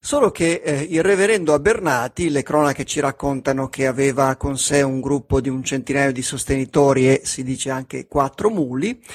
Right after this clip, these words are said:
non erano lì per godersi lo spettacolo magnifico del lancio di questo razzo, ma per protestare. Ricordiamo che, eh, il reverendo Ralph Abernathy era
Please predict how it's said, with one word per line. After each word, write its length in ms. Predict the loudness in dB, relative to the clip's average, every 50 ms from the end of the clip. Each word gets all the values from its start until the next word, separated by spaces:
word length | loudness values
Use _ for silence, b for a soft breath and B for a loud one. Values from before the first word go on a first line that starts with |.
| B B B B B B
non 180 | 0 2 4 4
erano 320 | 4 4 4 4 2 4
lì 160 | 2 2 2
per 180 | 2 2 0 2
godersi 560 | 2 0 4 4 4 4 4 0 -2 -2 -2
lo 140 | 0 0 -2
spettacolo 840 | -2 -4 -8 -8 -8 -2 0 2 2 2 0 -2 -2 -2 0 0 0
magnifico 880 | 0 -2 -2 0 0 0 0 0 0 -2 -4 -6 -6 -6 -6 -6 -6
del 200 | -4 -6 -6 -2
lancio 420 | 0 0 0 0 0 -4 -6 -8 -8
di 140 | -10 -10
questo 340 | -8 -8 -8 -8 -6 -4 0
razzo, 460 | 0 0 0 0 -2 -4 -2 -2 -2
ma 240 | 0 0 0 0 0 -2
per 300 | -2 -2 -2 -2 0 0
protestare. 920 | 0 0 0 -2 -4 -2 -2 -2 -2 -2 0 0 0 0 -2 -4 -8 B B B B B B B B B B
Ricordiamo 680 | -6 -6 -4 -2 -2 0 2 2 2 2 2 0 -2
che, 320 | 0 0 0 0 0 0 -2
eh, 220 | -4 -4 -4 -2
il 100 | -2 -2
reverendo 640 | -2 -2 0 0 0 0 0 0 -2 -2 -2 0 0
Ralph 360 | 2 4 2 2 2 0 -6 -8
Abernathy 920 | -8 -6 -4 -2 -2 -2 -2 -2 -2 -2 -2 -4 -6 _ -4 -4 -4 -2 -2
era 420 | -2 0 0 0 0 -2 -2 -6